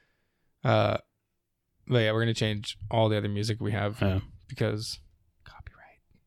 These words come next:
Speaker 1: <laughs> All right. Um, I got nothing else, man.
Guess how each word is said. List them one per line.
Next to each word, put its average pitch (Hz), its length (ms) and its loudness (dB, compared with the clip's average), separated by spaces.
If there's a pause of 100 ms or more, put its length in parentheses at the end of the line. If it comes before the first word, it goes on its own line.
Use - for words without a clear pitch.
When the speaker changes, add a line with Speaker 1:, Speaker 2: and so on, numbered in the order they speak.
Speaker 1:
<laughs> - 1700 -16
All 127 80 6
right. 110 280 4
Um, 117 500 6 (1040)
I 127 60 6
got 117 140 8
nothing 117 240 4
else, 123 200 4
man. 113 180 2